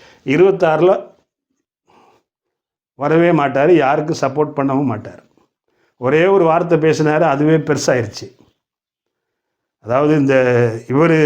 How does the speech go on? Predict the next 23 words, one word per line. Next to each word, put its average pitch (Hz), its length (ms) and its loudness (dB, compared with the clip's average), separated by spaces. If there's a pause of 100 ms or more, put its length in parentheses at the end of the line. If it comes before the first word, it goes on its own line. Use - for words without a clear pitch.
(760)
இந்த 120 160 0
சம்பவம் 175 440 0
நடந்தது 139 380 -2
இல்லைங்களா, 123 400 -2
கரூர் 170 400 0
சம்பவம், 131 440 -4 (480)
அதுல 131 260 0
நாற்பத்தோரு 175 560 2
உயிருக்கு 180 800 0
வந்து 139 280 4 (920)
விஜய் 151 440 0
மட்டும் 175 320 0
இல்ல, 143 580 0 (960)
எல்லாரும் 190 680 0
சேர்ந்து 180 440 0
include 190 720 2 (340)
me, 170 340 0 (240)
நானும் 196 460 0
அதுல 175 240 2
பங்கு 170 340 0
இருக்கு 131 560 -2 (360)
அப்படின்னு 151 300 0
சொன்னவர். 147 520 -2